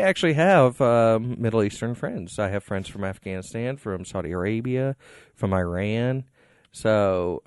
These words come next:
I mean, it, it doesn't really bother me now. I was able, when I went to school, college, um, I was able to mesh with all these guys, and,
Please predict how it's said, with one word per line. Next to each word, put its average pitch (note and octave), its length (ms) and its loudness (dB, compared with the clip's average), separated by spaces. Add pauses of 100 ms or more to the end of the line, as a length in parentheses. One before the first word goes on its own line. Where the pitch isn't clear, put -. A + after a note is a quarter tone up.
I - 40 -18
mean, B2+ 200 -4
it, - 560 -8
it C3+ 340 -6
doesn't E3+ 280 4
really D#3 160 4
bother B2+ 340 4
me A2 140 0
now. G#2 240 0
I G#2+ 80 4
was G#2+ 180 -2
able, A#2+ 480 0
when A2 160 -2
I A2 40 -2
went A2+ 180 -4
to A2 120 -12 (220)
school, A2+ 500 -2 (220)
college, G#2+ 540 0 (560)
um, G#2 260 2
I G#2 80 0
was A2 140 2
able A2+ 180 4
to A#2 60 0
mesh A2 320 0
with G#2 120 -6
all G2+ 120 2
these F#2+ 200 -2
guys, F2 520 -2
and, F#2+ 380 -4